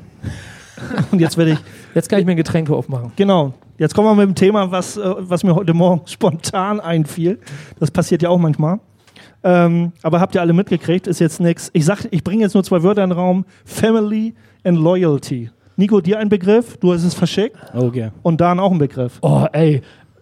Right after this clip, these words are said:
Speaker 2: Mein Herz ist aufgegangen. Erklär,
Speaker 1: Liebe
Speaker 2: erklärt einmal kurz, worum es geht.
Speaker 1: Ähm, D J Premier
Speaker 3: Thanks.
Speaker 1: hat wieder was, hat gegraben in seinen Crates und es gibt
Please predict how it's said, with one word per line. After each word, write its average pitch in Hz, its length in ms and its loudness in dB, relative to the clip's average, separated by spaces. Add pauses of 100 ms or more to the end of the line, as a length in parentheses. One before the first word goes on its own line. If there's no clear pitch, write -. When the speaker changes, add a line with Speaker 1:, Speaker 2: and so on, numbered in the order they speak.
(540)
Speaker 2:
Mein 175 160 0
Herz 175 260 0
ist 135 100 -8
aufgegangen. 135 460 -4
Erklär, 208 360 0
Speaker 1:
Liebe 196 160 -6
Speaker 2:
erklärt 214 320 2
einmal 208 200 2
kurz, 214 240 0
worum 170 120 -6
es 151 80 -16
geht. 135 260 -6 (600)
Speaker 1:
Ähm, 143 460 2 (360)
D 180 60 -2
J 233 160 0
Premier 220 300 2
Speaker 3:
Thanks. 165 160 2
Speaker 1:
hat 156 140 -2
wieder 196 280 2
was, 196 280 -2
hat 202 160 -2
gegraben 190 640 0
in 185 140 -2
seinen 165 200 2
Crates 175 440 0
und 175 160 -2
es 165 200 -2
gibt - 360 -6